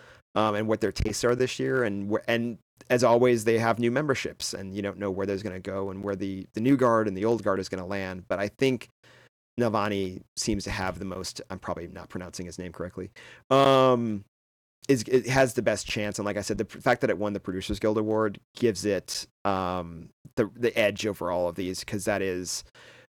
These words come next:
much like Best Picture, what it usually wins the Producers Guild, because those producers are in the Academy, it's a pretty good indicator of where things are going.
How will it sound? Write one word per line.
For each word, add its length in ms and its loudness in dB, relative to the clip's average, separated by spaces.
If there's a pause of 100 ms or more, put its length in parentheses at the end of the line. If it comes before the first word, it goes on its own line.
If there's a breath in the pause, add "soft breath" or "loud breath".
(120)
much 200 4
like 160 2
Best 200 2
Picture, 320 0
what 100 0
it 80 -6
usually 340 4
wins 240 0
the 60 -10
Producers 460 -2
Guild, 240 -2
because 260 -8
those 140 -6
producers 680 -2 (100)
are 480 -2 (600)
in 80 -4
the 100 -4
Academy, 600 2 (420)
it's 120 -10
a 40 -12
pretty 220 4
good 120 -4
indicator 420 -6
of 100 -10
where 100 -8
things 220 -14
are 80 -14
going. 300 -20